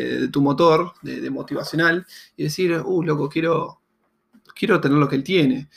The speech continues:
Y, y todo es, es en base a trabajo. Y, por ejemplo, Casey Neistat es el mejor ejemplo porque el chabón literalmente arrancó con cinco dólares en el bolsillo, o sea, no, sin un mango, ¿no? Y vos pensás,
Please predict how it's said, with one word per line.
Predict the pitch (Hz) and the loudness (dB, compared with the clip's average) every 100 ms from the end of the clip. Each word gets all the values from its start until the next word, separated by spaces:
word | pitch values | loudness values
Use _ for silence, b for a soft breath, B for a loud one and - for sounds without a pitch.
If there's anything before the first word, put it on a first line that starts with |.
| B B _ | B B _
Y, | 147 139 156 | -10 -8 -6
y | |
todo | 147 175 151 | 0 4 4
es, | 139 | 2
es | 151 | -4
en | 143 | -4
base | 147 147 | -4 -6
a | |
trabajo. | - 143 151 147 127 | -2 0 0 -2 -10
Y, | |
por | - - | -14 -14
ejemplo, | 143 139 143 | -12 -10 -10
Casey | 147 151 143 | -8 -8 -6
Neistat | 147 151 143 | -6 -6 -8
es | 139 | -10
el | 135 | -10
mejor | 131 147 | -8 -8
ejemplo | 147 226 247 170 | -6 0 2 0
porque | 131 - | -4 -10
el | 123 | -12
chabón | - 147 151 190 - | -12 -8 -4 -4 -8
literalmente | 170 151 147 147 180 | -16 -8 -6 -4 -4
arrancó | 156 135 139 143 | -6 -6 -10 -12
con | 123 120 _ _ _ _ _ | -14 -18 _ _ _ _ _
cinco | - 139 131 127 | -2 -2 -2 -6
dólares | 123 123 135 | -6 -6 -10
en | 123 | -12
el | 110 | -14
bolsillo, | 139 143 127 - | -6 -2 -2 -6
o | |
sea, | - - | -16 -18
no, | - 90 - b b b b b | -16 -16 -18 b b b b b
sin | - 165 | -4 2
un | 139 | 4
mango, | 139 123 120 120 | 4 2 -2 -6
¿no? | 143 131 | -6 -4
Y | |
vos | 139 147 | -4 -4
pensás, | 147 165 | -4 -2